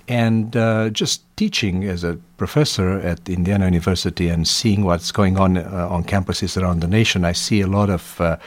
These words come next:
anxiety, a lot of, uh, um, let's say, black and white thinking. And, uh, all this, I think, uh, calls for, um, um, a dis-, dispassionate or passionate at the same time reflection on moderation.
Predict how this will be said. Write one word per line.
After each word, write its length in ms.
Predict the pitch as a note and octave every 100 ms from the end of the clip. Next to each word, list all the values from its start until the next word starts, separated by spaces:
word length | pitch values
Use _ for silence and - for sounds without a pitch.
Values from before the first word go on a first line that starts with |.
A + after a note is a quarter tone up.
| - -
anxiety, 680 | F#2 F2+ F#2 F2+ E2 E2 D#2
a 60 |
lot 300 | D#2+ F#2+ -
of, 320 | E2+ - -
uh, 240 | F2 E2 D#2+ - - - - - -
um, 380 | E2 E2+ F2 F2
let's 200 | E2+ -
say, 340 | - G2 F#2+
black 400 | E2 F2+ G#2+ -
and 160 | F#2 F#2
white 160 | F2+
thinking. 600 | - - F#2+ F#2 E2+ E2+ F2+
And, 520 | G#2+ F#2 F2+ F2+ F#2
uh, 120 | F#2+
all 240 | C3 F#3+
this, 240 | F3 D#3 -
I 80 | A2+
think, 400 | - A#2 A2+ A2
uh, 180 | G2+ F#2+ - -
calls 360 | - A#2+ A2+ -
for, 380 | - A2+ G2+ G2
um, 320 | F#2 G2 G2+
um, 440 | G2+ F#2+ F2+ F2+ - - - - _ -
a 80 | F#2+
dis-, 480 | F2 A2 G2+ B2+ - - - -
dispassionate 1000 | B2 G#2+ - C#3 D3 - E2 E2 - - - -
or 200 | F2+ E2
passionate 500 | - G#3+ - C#2 D2+
at 100 | D#2
the 80 |
same 200 | D#2+ F2
time 160 | E2 E2+
reflection 480 | E2+ - F#2 - E2+
on 140 | D#2
moderation. 640 | E2 D#2+ D#2 F2+ F#2 -